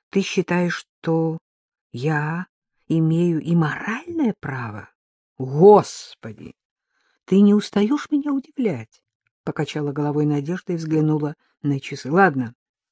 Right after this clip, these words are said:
после поговорим. Приезжай завтра ко мне в консультацию, оформим все бумаги, и я стану твоим полноправным адвокатом. Тогда и стратегию наметим,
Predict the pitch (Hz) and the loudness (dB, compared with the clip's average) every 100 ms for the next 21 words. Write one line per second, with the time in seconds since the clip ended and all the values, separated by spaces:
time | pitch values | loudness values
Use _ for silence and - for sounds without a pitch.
0 | _ _ _ - 202 - 156 135 131 127 | _ _ _ 2 4 4 -4 -6 -6 -8
1 | 117 110 _ _ _ _ _ - - - | -10 -14 _ _ _ _ _ -20 -20 0
2 | 180 196 180 185 175 190 - 175 185 180 | 4 6 6 4 6 4 2 -2 2 4
3 | 175 165 - - 175 - 175 254 262 - | 4 0 -4 -2 -2 0 -2 -2 -6 -8
4 | 117 110 _ _ _ _ _ _ - 185 | -12 -14 _ _ _ _ _ _ -2 0
5 | 202 202 185 175 165 - - 254 202 185 | 4 4 6 2 0 -4 -4 0 2 4
6 | 226 185 175 165 165 - 180 165 160 160 | 4 4 2 2 -2 0 0 0 2 2
7 | 185 220 - 170 165 - 151 156 175 190 | 4 2 2 2 2 0 -2 -2 -4 -4
8 | 156 135 147 110 - 113 - _ _ _ | -6 -6 -10 -10 -14 -18 -20 _ _ _
9 | _ - - - 190 180 208 247 - 247 | _ -20 -20 -2 2 6 6 4 0 -4
10 | - 180 156 156 151 147 147 143 | 0 0 2 4 4 2 0 -6